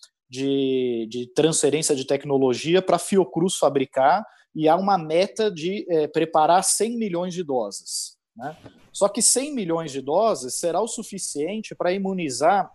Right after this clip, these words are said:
apenas um quarto da população brasileira, se você levar em conta que, eh,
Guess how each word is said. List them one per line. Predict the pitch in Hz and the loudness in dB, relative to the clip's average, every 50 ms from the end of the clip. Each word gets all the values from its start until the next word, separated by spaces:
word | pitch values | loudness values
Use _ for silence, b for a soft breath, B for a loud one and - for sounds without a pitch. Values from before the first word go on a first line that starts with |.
| _ | _
apenas | - 156 151 - - 196 226 262 269 277 247 202 170 | -2 -2 -2 0 0 0 2 2 2 0 0 0 0
um | 185 233 330 - | -2 -4 -4 -4
quarto | - - 170 170 196 - - | 0 4 4 4 4 2 0
da | 220 185 180 | -2 -2 -2
população | - 180 170 - 151 147 139 - - 139 131 | -2 -2 -6 -4 -2 -2 -2 -2 -4 -6 -4
brasileira, | 135 147 160 175 165 180 165 156 175 208 202 151 117 110 - _ b b b b b b | -2 0 0 0 0 0 2 2 4 4 4 2 0 -4 -10 _ b b b b b b
se | - - | -6 -4
você | 160 175 175 - 208 202 | 0 2 2 4 4 4
levar | 214 196 175 175 180 190 | 2 2 4 4 2 2
em | 196 | 0
conta | 190 - - - 175 208 208 - 220 220 | -2 0 0 0 0 0 0 0 -2 -2
que, | 220 - - 165 160 139 117 110 - _ _ _ _ _ | -2 -4 -4 -4 -2 -2 -4 -6 -10 _ _ _ _ _
eh, | - 135 139 139 139 139 135 135 135 135 131 127 127 | 0 2 4 4 4 4 4 4 4 4 4 2 0